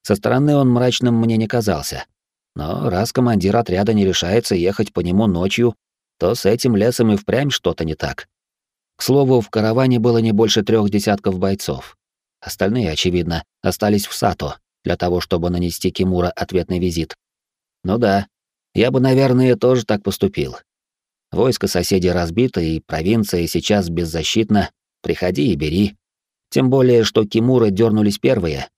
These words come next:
и Ясудо с Сато будут в своем праве. Повозка, в которой меня везли, по сути являлась длинной телегой с деревянным ящиком в задней части.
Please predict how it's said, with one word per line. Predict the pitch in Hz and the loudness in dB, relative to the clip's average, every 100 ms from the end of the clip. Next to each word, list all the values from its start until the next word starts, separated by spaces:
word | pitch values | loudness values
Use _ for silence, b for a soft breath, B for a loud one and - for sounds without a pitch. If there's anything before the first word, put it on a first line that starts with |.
| _ _ _ | _ _ _
и | - | -2
Ясудо | 147 101 90 - 135 113 | 0 0 -2 0 0 2
с | 101 | 0
Сато | - 107 101 98 87 _ - | 0 -2 2 0 -2 _ -4
будут | 101 127 123 | 0 0 0
в | |
своем | - 98 90 92 | -2 0 0 0
праве. | - 76 69 65 _ _ _ _ _ - | -2 -6 -6 -10 _ _ _ _ _ -2
Повозка, | 95 160 147 101 | 2 2 2 -2
в | - | -2
которой | 98 101 95 | -2 0 0
меня | 95 95 | 0 0
везли, | 92 92 90 90 82 _ _ - | 0 0 0 -2 -4 _ _ -12
по | - | -4
сути | 123 160 | -2 2
являлась | 147 123 127 127 104 | 2 2 2 2 2
длинной | 113 123 117 107 | 2 2 2 0
телегой | 107 113 120 113 | 2 2 2 2
с | 95 | 0
деревянным | 104 104 104 101 101 | 2 2 2 2 2
ящиком | 95 101 101 104 98 | 2 0 0 -2 -2
в | 87 | -2
задней | 92 87 90 | -4 -2 -4
части. | - 80 69 - | -2 -4 -6 -12